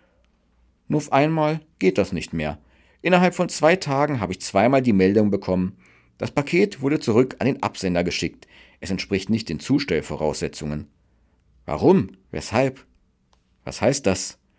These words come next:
Nach einigen Nachforschungen fand ich heraus, dass meine persönliche Postnummer plötzlich ungültig ist.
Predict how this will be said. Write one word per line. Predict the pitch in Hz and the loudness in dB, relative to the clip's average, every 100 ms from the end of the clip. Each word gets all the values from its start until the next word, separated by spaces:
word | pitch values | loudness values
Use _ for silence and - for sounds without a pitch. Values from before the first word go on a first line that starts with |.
| _ _ _ _ _ _ _ _ | _ _ _ _ _ _ _ _
Nach | - | -2
einigen | 82 165 202 175 | 4 4 6 4
Nachforschungen | 123 110 143 139 135 139 131 | 6 6 4 2 2 2 -4
fand | 123 120 117 | -2 -2 0
ich | 113 | 0
heraus, | 101 92 107 - - _ _ | 2 4 4 2 -6 _ _
dass | - | -8
meine | 104 107 107 | -2 0 2
persönliche | 101 87 101 101 101 | 0 2 2 2 -2
Postnummer | - 110 - 95 85 | -2 -2 -2 -2 -2
plötzlich | 76 101 - - - 120 | -2 -2 -2 -4 -6 2
ungültig | 110 95 87 - - | 2 4 0 -4 -10
ist. | - - | -10 -10